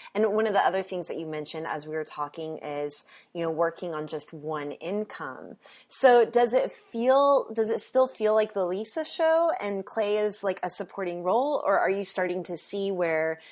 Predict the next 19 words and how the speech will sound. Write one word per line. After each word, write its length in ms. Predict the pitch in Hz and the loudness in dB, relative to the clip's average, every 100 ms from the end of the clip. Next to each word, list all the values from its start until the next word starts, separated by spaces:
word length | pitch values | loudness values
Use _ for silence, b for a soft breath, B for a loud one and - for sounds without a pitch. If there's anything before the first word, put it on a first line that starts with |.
| B B | B B
Clay 340 | - 185 175 175 | -4 4 4 4
is 180 | 165 | 2
coming 320 | - 175 170 170 | -4 -6 -4 -4
in 420 | 170 165 165 165 | -4 -4 -2 -2
and, 500 | - 160 156 151 147 b b - | -4 -2 -2 -2 -6 b b -8
and 200 | 170 165 | -4 4
drawing 400 | 175 170 165 147 | 6 6 2 -2
in 360 | 175 185 196 | -2 0 -2
income 720 | 180 170 165 160 - 160 156 156 | -2 -4 -6 -6 -8 -6 -6 0
by 500 | 165 165 160 156 - - - | 8 8 8 6 0 -6 -4
filling 380 | 196 180 175 165 | 2 2 0 -4
this 240 | 156 156 175 | -4 -4 -2
role? 500 | 165 180 165 156 - | 2 4 6 4 4
Like, 180 | 196 - | 0 -2
how 320 | - - 202 208 | -10 2 4 4
is 160 | 196 | 2
that 260 | 180 156 - | 2 0 0
working 340 | 151 - 147 | -6 -10 -14
out? 280 | 123 147 156 | -12 -12 -14